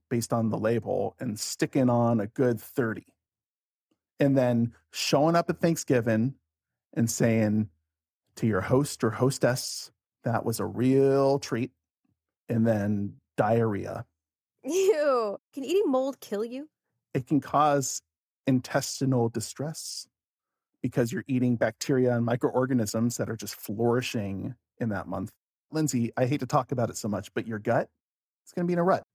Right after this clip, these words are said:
Speaker 2: Well, <laughs>
Speaker 1: It's a rut gut.
Speaker 2: is there a world where, like, it's, like, super g-, like, the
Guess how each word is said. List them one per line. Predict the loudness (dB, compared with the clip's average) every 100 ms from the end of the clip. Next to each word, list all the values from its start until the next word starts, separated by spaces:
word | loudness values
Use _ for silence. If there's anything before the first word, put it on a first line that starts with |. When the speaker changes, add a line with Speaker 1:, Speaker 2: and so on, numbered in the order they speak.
| _ -4
Speaker 2:
Well, | 0 0 -2
<laughs> |
Speaker 1:
It's | -8 -8 -10 -10 -4
a | 0
rut | 2 0
gut. | -6 -4 -4
Speaker 2:
is | 0
there | 2 2
a |
world | 2 0 2
where, | 0
like, | 2 0 -4 _ _ _ _ _
it's, | -4 -2
like, | -4 -4
super | -10 -4 -2 0 -2 -4
g-, | -6
like, | -4 -2
the | -6